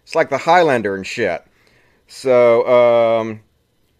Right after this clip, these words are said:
for some reason, Facebook taking you away from my news feed. I don't know why. Okay, excited to see you on Non Sequitur tomorrow. Yeah, man, we're gonna debate about,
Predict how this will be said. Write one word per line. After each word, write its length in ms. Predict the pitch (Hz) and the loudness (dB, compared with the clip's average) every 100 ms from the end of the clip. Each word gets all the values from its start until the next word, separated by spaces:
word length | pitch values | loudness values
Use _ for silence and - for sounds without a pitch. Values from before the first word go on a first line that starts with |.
| _ _ _ _ _ _ _ _ | _ _ _ _ _ _ _ _
for 100 | - | -20
some 160 | 110 180 | -8 -4
reason, 140 | 180 | -2
Facebook 220 | 175 170 139 | -2 -4 -8
taking 240 | 175 170 | -10 -6
you 120 | 170 | -2
away 120 | 147 | 0
from 140 | 160 170 | 0 -2
my 60 | |
news 260 | 156 147 156 | -2 -2 -4
feed. 240 | - 92 | -8 -8
I 80 | 87 | -6
don't 320 | 95 120 127 | -4 -4 -2
know 160 | 131 147 | -4 -2
why. 480 | 147 185 151 156 185 _ _ _ _ _ _ _ _ - | -2 -2 -2 -4 -10 _ _ _ _ _ _ _ _ -14
Okay, 460 | 107 107 139 147 | -12 -8 -4 -2
excited 340 | 123 - 190 214 | -4 0 2 2
to 60 | |
see 180 | 190 214 | -2 -6
you 240 | 233 233 | -4 0
on 140 | 190 156 | 2 4
Non 240 | 190 247 | 2 2
Sequitur 480 | - - 254 226 180 | 0 0 2 4 4
tomorrow. 420 | 165 170 160 127 | 4 6 6 4
Yeah, 320 | 120 190 277 | 2 4 4
man, 260 | 226 208 214 | 6 6 6
we're 80 | 214 | 4
gonna 160 | 208 | 2
debate 360 | 180 160 180 185 | 0 4 4 2
about, 520 | 165 175 170 165 160 | 2 4 4 2 0